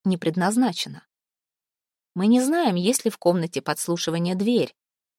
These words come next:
Если бы она была, то могла бы служить спасением. Достаточно лишь покинуть комнату, чтобы не совершить греха. Впрочем, сделать это можно и через окно, за которым раскинулся широкий морской простор.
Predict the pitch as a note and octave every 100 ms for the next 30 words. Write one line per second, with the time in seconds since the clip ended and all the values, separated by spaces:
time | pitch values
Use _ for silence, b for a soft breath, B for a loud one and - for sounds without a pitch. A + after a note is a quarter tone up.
0 | _ E3 E3 D3+ D#3 D#3 D#3+ E3 E3+ C#4+
1 | D#4 G3+ F#3 G3+ B3+ A#3+ - G3+ G3 A3+
2 | - A3 - F3+ E3 E3+ C#3+ - _ _
3 | _ _ A3 B3 C#4+ A3 G#3+ A3+ G#3+ -
4 | A3+ A#3 A#3+ E3+ - - E3+ B3+ C4 F3+
5 | - D3+ D3 D3+ - D#3 D#3 - D3+ D3+
6 | F#3 - D3 - _ _ _ _ _ _
7 | _ _ _ - C4+ G4 F4 C#4+ F#3 A#3+
8 | E4 G#3+ E3+ E3 D#3+ D#3 D3+ D3+ C#3 D#3
9 | D#3 C#3+ - - D#3+ A3+ A#3 E3+ E3 E3+
10 | D3+ D3+ D3 - G3+ A#3 A3 - - D#3
11 | D#3 F3 F#3 F3 - - D3 - E3 -
12 | C#3+ A2+ -